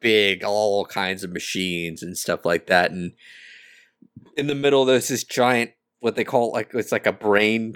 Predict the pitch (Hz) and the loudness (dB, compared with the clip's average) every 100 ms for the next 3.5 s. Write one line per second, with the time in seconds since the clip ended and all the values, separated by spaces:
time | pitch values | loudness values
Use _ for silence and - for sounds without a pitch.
0 | _ - 110 113 107 - 110 107 104 104 | _ 4 6 6 4 4 4 4 0 -10
1 | - 113 113 117 113 - 107 - 107 98 | -2 2 4 2 0 2 2 4 0 0
2 | 117 - - 120 - 117 113 120 113 117 | -4 -4 0 0 2 2 4 2 0 -4
3 | 113 98 117 107 110 | -4 0 4 4 2